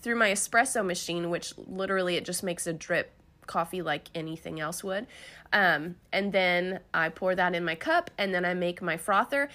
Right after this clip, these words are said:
which I like because I can turn it on and I can walk away from it. I don't have to stand there and babysit it, or it can froth while my coffee's brewing, so it is a bit faster than using the espresso machine. Um, and so anyways, it's just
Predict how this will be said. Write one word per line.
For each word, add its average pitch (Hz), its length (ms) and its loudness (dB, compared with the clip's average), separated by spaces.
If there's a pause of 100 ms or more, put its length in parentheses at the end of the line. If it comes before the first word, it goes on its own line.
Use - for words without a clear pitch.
(180)
which 226 240 4
I 247 120 8
like 262 320 6
because 240 240 0
I 202 80 0
can 185 200 -2 (140)
turn 302 240 0
it 285 140 2
on 196 260 0
and 190 100 -4
I 185 80 -2
can 208 200 -6
walk 170 240 -2
away 156 240 -4
from 147 260 -6
it. - 160 -6
I 170 60 4
don't 180 140 0
have 226 140 0
to 247 60 -4
stand 190 340 -2
there 165 120 0
and 165 100 -2
babysit 165 460 -2
it, 262 160 -2 (300)
or 226 180 6
it - 140 2
can 220 120 0
froth 220 480 4
while 185 300 4
my 190 100 2
coffee's 175 460 -2
brewing, 180 400 0
so 208 160 -2
it - 120 -4
is 208 200 0
a - 20 0
bit 208 180 -2
faster 160 720 -2 (220)
than 175 200 2
using 180 300 -2
the 151 140 -2
espresso 151 480 -4
machine. 202 500 -6 (400)
Um, 170 480 2
and 196 160 4
so 220 280 6 (120)
anyways, 311 400 4
it's 277 220 -2
just 381 200 -2